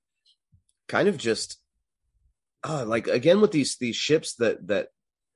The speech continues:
when people get abducted, they feel like the ship is alive when they're, when they're on these, these alien craft. And, and this seems very similar to that right here. This thing is obviously, like, alive. It,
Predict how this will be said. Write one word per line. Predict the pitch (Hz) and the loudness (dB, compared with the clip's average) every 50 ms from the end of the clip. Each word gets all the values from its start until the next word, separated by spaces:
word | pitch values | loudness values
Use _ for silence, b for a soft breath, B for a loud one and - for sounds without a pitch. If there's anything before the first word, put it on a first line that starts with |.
| _ _ | _ _
when | 104 117 113 107 104 | -4 -2 -2 -2 -2
people | 147 170 165 175 | -4 -6 -4 0
get | 160 160 | 2 2
abducted, | 143 110 95 104 104 101 - 113 110 98 | 2 2 0 -2 -2 -2 -2 -6 -6 -4
they | 95 92 | -6 -6
feel | - - 104 101 | -4 -4 -2 0
like | 107 110 - | 0 -2 -2
the | - | -6
ship | 80 - - 95 85 98 | -10 -6 -6 -6 -6 -6
is | 87 82 | -6 -6
alive | 80 76 76 78 78 73 69 69 - _ _ _ _ _ _ _ _ _ _ | -6 -6 -4 -6 -6 -8 -10 -14 -18 _ _ _ _ _ _ _ _ _ _
when | - 104 107 | 0 0 2
they're, | 107 101 92 87 - | 2 2 0 0 -2
when | 95 98 98 | -2 -2 0
they're | 92 71 | -2 -2
on | - 98 101 98 98 | 0 0 0 0 -2
these, | 92 85 82 80 - - - | -2 -4 -6 -8 -10 -12 -12
these | - 92 82 - - | -12 -12 -12 -8 -6
alien | 92 95 92 92 87 78 76 | -4 -4 -4 -4 -6 -6 -8
craft. | - 85 80 76 73 73 - - | -8 -6 -6 -4 -6 -6 -6 -6
And, | 87 90 - - | -6 -6 -6 -6
and | 90 90 90 92 104 | -6 -6 -4 -2 -2
this | 123 131 - - | -2 -2 -4 -6
seems | - 131 123 110 98 85 78 | -6 -4 -4 -4 -4 -6 -4
very | 76 87 92 92 87 82 | -4 -2 -2 -2 -4 -6
similar | - - 80 82 82 78 73 71 | -8 -8 -8 -6 -6 -8 -8 -10
to | - 73 | -10 -10
that | 73 80 73 - | -8 -8 -8 -8
right | - 78 76 64 - | -8 -8 -8 -8 -8
here. | 90 85 85 80 73 | -8 -6 -6 -6 -6
This | 73 92 90 - | -8 -10 -12 -8
thing | - 123 123 113 104 101 - _ _ _ _ _ | -6 -6 -4 -4 -6 -8 -10 _ _ _ _ _
is | - 82 92 | -8 -4 -4
obviously, | 92 98 95 101 98 - - 101 98 92 | -2 -2 -2 -4 -6 -6 -4 -4 -4 -2
like, | 87 82 80 - - | -2 -4 -6 -8 -10
alive. | - 82 71 82 90 98 87 78 82 - | -10 -8 -4 -2 0 0 0 0 -2 -4
It, | 85 87 - 76 - | -6 -6 -6 -8 -10